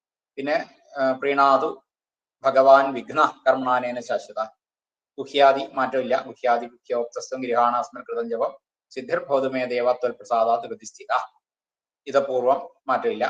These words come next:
ഇതപൂർവം പ്രാണബുദ്ധി ദേഹധർമാധികാരത ജാഗ്രത സ്വപ്ന സുഷുപ്തി അവസ്ഥാസു മനസാ വാചാ കർമ്മണ സ്ഥാപ്യം ഭക്ത്യാ മുദ്രേണ ശിഷ്ണായ സ്മൃതം യദുക്തം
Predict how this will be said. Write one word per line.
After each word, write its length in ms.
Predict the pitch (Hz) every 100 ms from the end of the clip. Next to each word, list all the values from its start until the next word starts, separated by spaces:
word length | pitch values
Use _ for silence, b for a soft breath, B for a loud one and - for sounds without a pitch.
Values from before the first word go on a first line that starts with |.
| -
ഇതപൂർവം 420 | 120 117 120 123 120
പ്രാണബുദ്ധി 480 | 117 120 117 113
ദേഹധർമാധികാരത 1040 | 117 113 123 - 117 120 113 117 117 113 110 - _ _ _ -
ജാഗ്രത 280 | 123 120 117
സ്വപ്ന 220 | 127 -
സുഷുപ്തി 380 | 113 - 117 -
അവസ്ഥാസു 400 | 117 - 120 117
മനസാ 280 | 120 113 123 117
വാചാ 220 | - 113 117
കർമ്മണ 300 | 117 113 117 -
സ്ഥാപ്യം 380 | - 110 - 117
ഭക്ത്യാ 260 | 113 - 117
മുദ്രേണ 360 | 113 113 117 120
ശിഷ്ണായ 520 | - - 123 117 -
സ്മൃതം 320 | - - 233 233
യദുക്തം 340 | 226 233 117